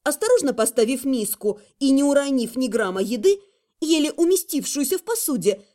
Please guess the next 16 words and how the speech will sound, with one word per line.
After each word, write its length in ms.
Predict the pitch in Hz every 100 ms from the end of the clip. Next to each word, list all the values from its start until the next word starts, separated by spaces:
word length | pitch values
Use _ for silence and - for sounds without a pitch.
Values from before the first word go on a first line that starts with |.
| -
я 220 | 302 277
посмотрела, 760 | 311 320 381 403 370 240 214 - _
как 340 | - 311 214 -
это 280 | 247 233 214
чудо 460 | - 403 277 294 _ _
размером 500 | 453 392 330 285 311
с 120 | 302
маленькую 460 | 339 262 254 262 349
собачку 600 | 453 381 220 - 208 208 _
заглатывает 760 | 262 302 285 311 294 311 339
куски, 540 | - 403 - 254 208 - _ _
и 140 | 269 269
сообщила 580 | 294 262 262 - 415
дракону: 640 | - 285 269 208 185 180 - _ _ _ _
«Жевать 500 | - 294 392 392 311
надо, 400 | 262 277 170 165